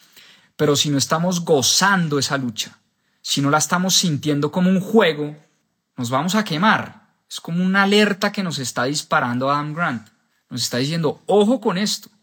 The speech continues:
En vez de "tengo que hacer esto", cambiarlo por "quiero hacer esto".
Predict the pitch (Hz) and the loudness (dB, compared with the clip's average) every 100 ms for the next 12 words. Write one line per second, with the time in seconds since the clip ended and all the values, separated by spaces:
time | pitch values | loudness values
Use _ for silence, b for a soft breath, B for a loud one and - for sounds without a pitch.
0 | _ - 147 151 160 156 190 - _ - | _ -8 -4 0 0 0 -4 -4 _ -6
1 | 214 226 226 - 208 156 147 139 - 165 | -4 0 0 0 -2 -2 -2 -2 -6 -12
2 | 175 _ _ _ 139 131 127 127 139 170 | -20 _ _ _ -6 -2 -2 -2 -4 -4
3 | - _ - - 175 196 202 180 131 - | -6 _ -20 -6 2 4 4 0 -2 -4
4 | 113 101 - - | -6 -6 -6 -8